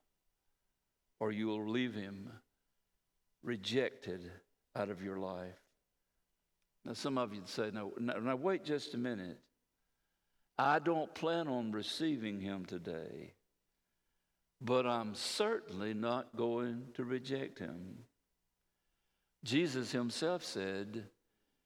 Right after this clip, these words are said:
"You're either for me or against me. There's no neutral ground." There's no neutral ground. You're not, you're not saving yourself from anything. You're not,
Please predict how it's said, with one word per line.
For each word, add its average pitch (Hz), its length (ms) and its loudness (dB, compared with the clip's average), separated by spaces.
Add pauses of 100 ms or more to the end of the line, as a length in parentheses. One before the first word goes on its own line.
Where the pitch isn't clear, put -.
(160)
"You're 117 200 4
either 120 340 2
for 117 340 2
me 135 480 -2 (920)
or 120 120 2
against 117 460 -2
me. 98 400 -8 (1160)
There's 131 200 2
no 123 160 4
neutral 120 380 2
ground." 101 720 -4 (1300)
There's 165 180 8
no 214 140 8
neutral 185 380 4
ground. 156 300 4
You're 156 100 6
not, 165 200 4 (200)
you're 170 120 10
not 185 260 6
saving 175 480 8
yourself 165 480 4
from 147 280 2
anything. 135 600 4
You're 156 160 4
not, 165 240 4